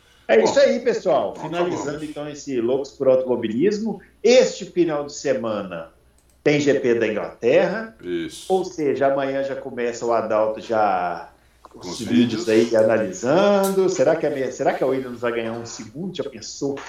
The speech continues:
Speaker 1: Já pensou se a Williams ganhou um segundo
Speaker 2: Já
Speaker 1: e a gente
Speaker 2: pensou?
Speaker 1: chega aqui? Que cara, hein?
Speaker 2: Vou começar meu vídeo amanhã com uma coisa que muita gente pediu,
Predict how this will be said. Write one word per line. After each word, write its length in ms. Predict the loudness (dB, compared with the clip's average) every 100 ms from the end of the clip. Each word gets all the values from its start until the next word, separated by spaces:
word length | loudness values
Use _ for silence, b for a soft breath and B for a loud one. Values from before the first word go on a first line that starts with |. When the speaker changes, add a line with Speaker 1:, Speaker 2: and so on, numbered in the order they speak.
| B B
Speaker 1:
Já 180 | 2 4
pensou 300 | 0 -2 -2
se 120 | 0
a 40 |
Williams 420 | 2 2 0 -2 0
ganhou 380 | 2 4 2
um 40 | -4
segundo 560 | -8 -10 -10 -8 -2
Speaker 2:
Já 80 | 2
Speaker 1:
e 40 | 2
a 20 |
gente 120 | 0
Speaker 2:
pensou? 340 | -6 -2 2
Speaker 1:
chega 100 | 2
aqui? 400 | -2 -4 -4 -6 -12 -20 -20
Que 180 | -20 -6
cara, 360 | 0 2 4 0
hein? 220 | -4 -10 4
Speaker 2:
Vou 220 | 8 8
começar 460 | 8 6 6 4 4
meu 160 | 4
vídeo 280 | 4 4 2
amanhã 460 | -2 -2 -2 -4 -8
com 120 | -6
uma 160 | -4 -2
coisa 320 | -2 -2 -4
que 120 | -8
muita 380 | -4 -4 -2 -4
gente 300 | -4 -8 -10
pediu, 520 | -14 -12 -8 -8 -8